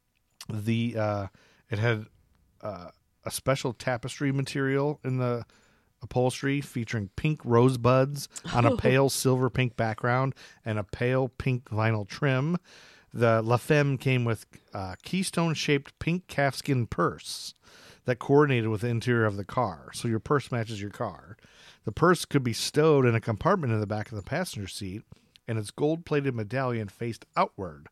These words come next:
Speaker 1: This brushed metal medallion was large enough to have the owner's name engraved on it. So,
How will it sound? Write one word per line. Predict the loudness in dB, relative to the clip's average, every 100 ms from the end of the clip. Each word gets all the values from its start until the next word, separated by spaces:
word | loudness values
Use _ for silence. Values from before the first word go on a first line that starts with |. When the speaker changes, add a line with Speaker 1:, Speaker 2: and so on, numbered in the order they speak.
| _ _ -20 -14 -4
Speaker 1:
This | -2
brushed | -2 -2 -2 -2 -4
metal | 0 0
medallion | 0 -2 -2 -2 -2 -2
was | -4
large | -2 -2 0
enough | -4
to | -4
have | -8
the | -6
owner's | -4 -2 -2 -6
name | -6 -4 -4 -6
engraved | -8 -10 -8 -8 -8 -10
on | -16
it. | -18 -20
So, | -14 -10 -10 -10